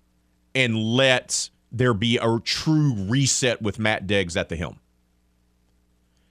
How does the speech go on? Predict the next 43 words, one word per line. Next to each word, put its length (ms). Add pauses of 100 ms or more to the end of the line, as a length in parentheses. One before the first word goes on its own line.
(400)
But 100
that 160
second 400
year, 520 (200)
he 120
was 100
still 220
trying 280
to 80
find 340
his 160
way, 300
right? 400 (1120)
Last 560
year, 400
it 180
took 240
a 40
little 240
while, 420 (500)
but 140
it 140
felt 360
like 240
it 80
was 160
finally 520
Matt 360
Deggs' 380
team, 320
and 60
it 100
wasn't 380
Matt 300
Deggs 320
coaching 500
Tony's 420
team, 240 (220)
if 100
that 140
makes 180
any 140
sense. 340